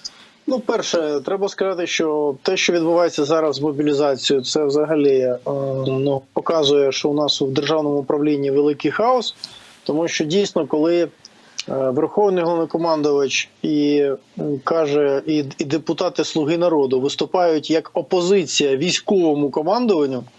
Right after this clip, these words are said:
яке підпорядковується Верховному Головнокомандувачу і Слугам народу,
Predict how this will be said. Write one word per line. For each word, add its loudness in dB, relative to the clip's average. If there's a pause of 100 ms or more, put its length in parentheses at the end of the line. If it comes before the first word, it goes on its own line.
(320)
яке 0
підпорядковується 0
Верховному 0
Головнокомандувачу 0
і 2
Слугам 0
народу, 2